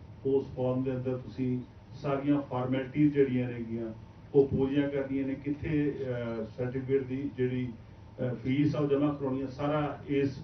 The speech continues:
ਪੋਰਟਲ ਦੇ ਅੰਦਰ ਦੱਸਿਆ ਗਿਆ ਗਾ। ਸੋ ਬਹੁਤ ਬਹੁਤ thank you ਜੀ ਸਰ। ਹੁਣ ਮੈਂ, ਕਿਉਂਕਿ ਜਦੋਂ ਪੰਜਾਬ ਦੇ ਅੰਦਰ ਕਾਂਗਰਸ ਪਾਰਟੀ ਦਾ ਰਾਜ ਸੀ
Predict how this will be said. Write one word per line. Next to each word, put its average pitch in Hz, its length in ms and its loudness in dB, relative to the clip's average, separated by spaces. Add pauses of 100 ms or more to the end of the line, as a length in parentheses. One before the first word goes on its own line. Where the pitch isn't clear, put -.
ਪੋਰਟਲ 143 380 6
ਦੇ 135 80 8
ਅੰਦਰ 131 140 0
ਦੱਸਿਆ 113 360 -4
ਗਿਆ 113 200 -4
ਗਾ। 131 220 -2 (560)
ਸੋ 131 60 4
ਬਹੁਤ 127 240 2
ਬਹੁਤ 127 220 0 (600)
thank 123 120 4
you 123 180 2
ਜੀ 107 120 -2
ਸਰ। - 1040 -16
ਹੁਣ 135 200 2
ਮੈਂ, 131 340 0 (4000)
ਕਿਉਂਕਿ 156 240 4
ਜਦੋਂ 190 580 8 (680)
ਪੰਜਾਬ 143 420 8
ਦੇ 175 160 8
ਅੰਦਰ 175 360 8 (960)
ਕਾਂਗਰਸ 156 360 10
ਪਾਰਟੀ 156 400 6
ਦਾ 160 120 12
ਰਾਜ 147 320 8
ਸੀ 160 320 6